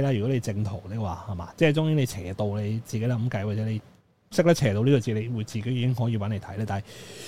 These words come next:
呃，未必有太多，我未必會真係會另開一集嚟講咯。如果唔係太多人有得睇嘅話，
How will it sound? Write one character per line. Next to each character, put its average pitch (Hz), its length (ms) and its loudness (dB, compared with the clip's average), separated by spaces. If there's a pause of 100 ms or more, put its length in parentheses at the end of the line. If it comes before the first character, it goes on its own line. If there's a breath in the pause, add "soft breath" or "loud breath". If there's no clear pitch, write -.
(1040 loud breath)
呃， 135 560 2 (360)
未 143 300 8
必 220 200 6
有 143 360 8 (160)
太 151 220 4
多， 214 260 8
我 262 180 10
未 208 180 10
必 285 140 10
會 269 100 10
真 240 140 10
係 175 60 8
會 165 100 10 (100)
另 139 100 4
開 170 140 10
一 160 40 6
集 147 80 2
嚟 107 200 0
講 101 200 -2
咯。 139 160 6
如 104 100 4
果 127 100 4
唔 131 120 4
係 92 120 -2
太 107 220 -2
多 120 120 2
人 101 240 -4
有 107 100 -6
得 120 100 -2
睇 101 200 -8
嘅 104 140 -4
話， 101 180 -10